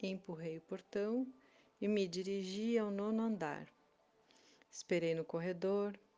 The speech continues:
esperei e esperei, e quando cansei de esperar, toquei a campainha do consultório. Quem abriu a porta foi um homem que parecia vestido para ir a um piquenique.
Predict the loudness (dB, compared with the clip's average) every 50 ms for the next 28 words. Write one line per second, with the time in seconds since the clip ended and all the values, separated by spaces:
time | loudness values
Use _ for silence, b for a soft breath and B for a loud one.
0 | _ _ _ -20 -20 -12 -4 -2 -2 0 2 0 2 2 0 -2 -4 -6 -10 -14
1 | -20 -20 _ -4 -2 0 2 2 0 -2 -6 -4 -4 0 0 0 2 2 0 -2
2 | -4 -8 B B B B B B B B B B B B B B -4 2 6 6
3 | 8 8 6 4 2 2 0 4 6 6 6 6 4 0 -4 0 2 2 2 4
4 | 2 0 0 -2 -4 -4 -6 -6 -4 0 4 4 4 4 2 -2 -6 -6 -2 -2
5 | -2 -2 -2 -4 -4 -6 -6 -8 -6 -8 -8 -8 -10 -6 -4 -2 -2 -2 -2 -4
6 | -8 -10 -14 -18 _ _ _ _ _ _ _ _ _ _ -20 -14 -2 0 4 4
7 | 4 4 4 2 2 2 0 0 2 6 8 8 8 6 4 0 -8 -8 -8 -4
8 | -2 0 0 2 2 2 2 2 2 2 0 -2 -4 -6 -10 -4 0 0 0 0
9 | -2 -4 0 0 0 2 2 -2 -2 -2 -2 -2 -2 -2 -2 -4 -4 -8 -14 -6
10 | -4 -4 -2 0 0 0 0 0 0 0 0 -2 -6 -4 -4 -4 -4 -2 0 2
11 | 4 4 4 2 -2 -4 -10 -20 -20 -20